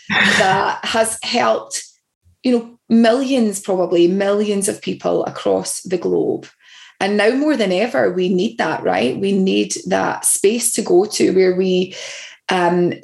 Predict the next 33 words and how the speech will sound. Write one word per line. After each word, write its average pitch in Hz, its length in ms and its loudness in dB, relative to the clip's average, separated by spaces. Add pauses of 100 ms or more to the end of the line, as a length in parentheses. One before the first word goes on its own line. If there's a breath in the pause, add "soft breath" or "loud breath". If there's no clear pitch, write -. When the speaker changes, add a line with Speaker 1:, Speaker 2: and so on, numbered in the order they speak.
Speaker 2:
can 185 640 0 (120)
connect 196 440 0
with 220 140 -4
who 202 120 2
we 185 160 4
are, 208 360 2
who 208 400 2 (380 loud breath)
we 196 200 2
are 170 360 2
to - 180 0
our 175 180 -2
core, 233 500 2
our 175 220 2
authentic 185 500 -4
self, 185 320 2
how - 140 0
we 190 180 -2
can 185 220 -2
heal, 208 380 0
how 185 160 0
we 185 180 0
can 175 240 -2
learn, 190 340 0
and 180 120 0
how 190 160 0
we 190 180 -2
can 180 300 -4 (280 loud breath)
start - 340 -2
to 208 120 -2
navigate 190 760 0 (280 loud breath)
our 190 120 2
way 190 200 0
through 180 640 2